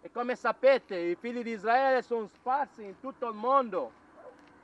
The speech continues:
La gente passa. Avete visto il Signore prima, è venuto, ha guardato. Forse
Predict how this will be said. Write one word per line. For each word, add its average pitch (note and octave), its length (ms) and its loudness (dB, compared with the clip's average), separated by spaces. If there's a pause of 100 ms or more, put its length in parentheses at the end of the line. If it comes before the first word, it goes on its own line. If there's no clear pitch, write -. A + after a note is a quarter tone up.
(1700)
La F3+ 160 -4
gente B3+ 420 0
passa. A3+ 580 2 (1200)
Avete G#3 240 -6
visto F3 240 -6
il D#3+ 80 -4
Signore G#3+ 400 -4
prima, G3+ 460 -2
è G3 40 0
venuto, G#3 640 0 (460)
ha F3 100 -4
guardato. F#3 800 -4 (640)
Forse G3+ 520 -2